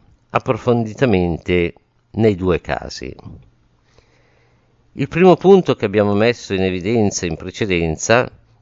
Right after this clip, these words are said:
era esaminare con attenzione la situazione clinica per appurare elementi eticamente rilevanti, cioè appurare i principi etici coinvolti.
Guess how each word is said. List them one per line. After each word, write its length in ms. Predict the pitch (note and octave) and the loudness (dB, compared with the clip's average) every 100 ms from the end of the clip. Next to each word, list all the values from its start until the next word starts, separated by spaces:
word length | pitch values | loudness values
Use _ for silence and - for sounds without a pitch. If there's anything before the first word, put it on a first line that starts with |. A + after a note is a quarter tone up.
| - | -2
era 420 | - C3+ C#3+ C#3+ _ _ _ _ _ | 4 4 4 0 _ _ _ _ _
esaminare 920 | B2+ A#2 C3 C3 B2 A#2+ C3 B2 - | -4 2 4 4 4 4 2 -2 -8
con 480 | - A2 A#2+ C3 - _ | -2 0 2 -2 -4 _
attenzione 1080 | A2 - C#3 C#3 - G#2 F2 E2 F#2+ G#2 - _ _ _ | -6 -4 -2 -2 -2 0 0 2 2 0 -4 _ _ _
la 160 | A2 C3 | 2 2
situazione 720 | - A2+ G#2 - - A2 B2 | 0 -2 -2 0 0 2 2
clinica 680 | - F#2+ D#2 D#2+ G#2 A#2+ A#2+ _ - - _ _ _ | 0 -2 -2 0 4 4 2 _ -20 -20 _ _ _
per 360 | - D3 A2 - | 6 6 6 0
appurare 880 | G#2 A2 D3 C#3 F#2 F#2 G2+ A#2 - | -6 -4 2 6 6 6 4 0 -4
elementi 800 | F#2+ A2 A#2+ B2+ G#2+ - F#2+ E2 | -4 -2 0 0 -2 -4 -10 -8
eticamente 1000 | G2 G#2 - C3 G2+ E2+ D#2+ - F#2 F2 - | -8 -10 -4 0 2 2 -2 -2 -2 -2 -6
rilevanti, 1000 | F#2+ G#2+ F#2+ C#2+ B1 A#1+ A#1+ D2 C2+ - _ _ _ _ _ _ - | -4 -2 0 0 -4 -8 -12 -10 -10 -12 _ _ _ _ _ _ -6
cioè 340 | - G#2 G2 - | 4 6 6 0
appurare 720 | G#2+ - B2 D#2+ D2+ E2+ - - | -10 0 2 4 2 -2 -6 -10
i 100 | A2 | -8
principi 720 | A2+ A2 - A2+ - G2+ D#2 | -2 -2 -2 -6 -4 -2 -2
etici 520 | - D#2 - E2 - | -6 -10 -6 -6 -6
coinvolti. 840 | - G2+ F2 D2+ C2 - - C2 | 0 2 2 -2 -8 -12 -14 -16